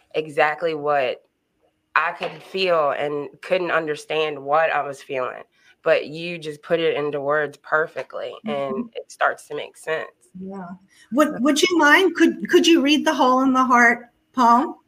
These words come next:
Speaker 1: Yes. So, "There's a hole in my heart. I keep forgetting where it was. I thought it was between my legs.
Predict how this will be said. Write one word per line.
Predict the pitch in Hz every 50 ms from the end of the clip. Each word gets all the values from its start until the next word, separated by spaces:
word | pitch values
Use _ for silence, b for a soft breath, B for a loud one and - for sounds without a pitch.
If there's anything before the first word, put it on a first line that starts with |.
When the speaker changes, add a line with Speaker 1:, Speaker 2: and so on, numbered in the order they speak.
| _ _ _ _ _ _
Speaker 1:
Yes. | 202 214 220 165 - - - - _ _ _ _ _ _ _
So, | - - 208 196 196 196 185 180 127 165
"There's | 180 185 196 185 185
a | 180 180
hole | 170 180 175 180 202
in | 214 226
my | 233 233 240
heart. | 226 190 170 165 165 165 165 - - -
I | - 165 160 -
keep | - 196 190 - -
forgetting | - 196 185 165 175 165 170 170 165 160
where | 165 156 156 151
it | - 92
was. | 143 143 135 120 - - - _ _ _ b b b b b b -
I | - 160
thought | - - 175 170 170 185
it | 185
was | 196 196 175
between | 185 185 - - 196 180 175 175
my | 170 165 165
legs. | 160 147 143 135 139 139 - -